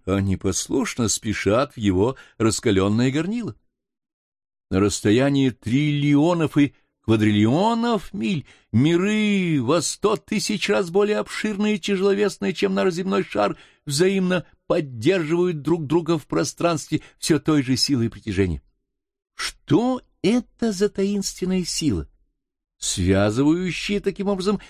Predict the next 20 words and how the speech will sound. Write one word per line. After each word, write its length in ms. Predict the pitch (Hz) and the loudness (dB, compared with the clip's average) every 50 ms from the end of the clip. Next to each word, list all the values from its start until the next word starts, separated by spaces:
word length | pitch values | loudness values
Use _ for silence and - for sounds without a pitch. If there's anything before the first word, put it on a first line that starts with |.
| _ _ | _ _
и 120 | - 131 | -2 -2
поддерживающая 1080 | 120 - 123 107 92 82 85 92 101 110 117 123 143 165 180 190 165 - - - 202 196 | 0 2 0 0 0 0 0 2 2 2 2 0 -2 -2 -2 -2 -4 -4 -4 -2 -2 0
висящими 800 | 175 151 127 - - - 151 - 120 139 - - - 165 175 165 | 0 0 -2 -2 -2 0 2 2 2 0 -2 -4 -6 -6 -6 -6
в 60 | - | -6
пространстве 760 | - 135 127 113 - - - 113 131 147 143 - - 180 - - - _ _ | -2 -4 -4 -4 -4 -2 0 0 0 0 -2 -6 -6 -8 -8 -8 -16 _ _
все 260 | _ - - - 110 113 | _ -6 0 2 2 2
эти 140 | 117 139 | 0 -2
бесчисленные 760 | 151 143 143 117 - - - 139 151 143 - - 175 185 190 | -4 -4 -4 -4 -4 -4 -2 -2 -2 -2 -4 -4 -2 -2 0
миры, 320 | 196 214 247 262 247 165 - - _ _ _ _ _ _ _ | 0 0 -2 -2 -4 -4 -6 -10 _ _ _ _ _ _ _
населяющие 720 | 104 104 104 - - 107 110 110 107 107 - - - 104 | -2 0 0 0 -2 0 0 2 0 0 -2 0 0 0
безбрежный 680 | 98 98 101 87 87 - 87 95 104 107 98 - 135 143 | 2 0 -2 -2 -4 0 2 2 2 2 0 -4 -4 -4
воздушный 520 | 143 139 101 87 98 110 110 - - 139 | -2 -4 -4 -4 -6 -8 -8 -6 -6 -6
океан? 360 | 139 - - - 233 175 117 - _ _ _ _ _ _ _ _ _ _ _ _ _ _ _ _ _ - | -6 -4 -2 -4 -2 -2 -4 -8 _ _ _ _ _ _ _ _ _ _ _ _ _ _ _ _ _ 0
Не 280 | 104 139 156 156 151 | 2 2 2 2 0
я 540 | 143 120 101 135 143 151 151 139 127 110 - | 0 0 2 2 2 2 2 0 -2 -4 -6
отвечу 840 | - 98 110 117 113 - - 92 90 104 120 110 - - - 113 101 | -4 -2 -2 -2 -2 -4 -6 -2 0 0 0 0 -2 -4 -4 -2 -2
на 140 | 87 95 98 | 0 0 0
этот 240 | 98 - 82 - | -2 -2 -8 -8
вопрос, 360 | 95 90 - - 104 107 98 95 | -8 -6 -2 -2 -2 -2 -2 -4
господа, 460 | 95 - - - 87 80 92 90 | -8 -8 -8 -8 -4 -4 -4 -4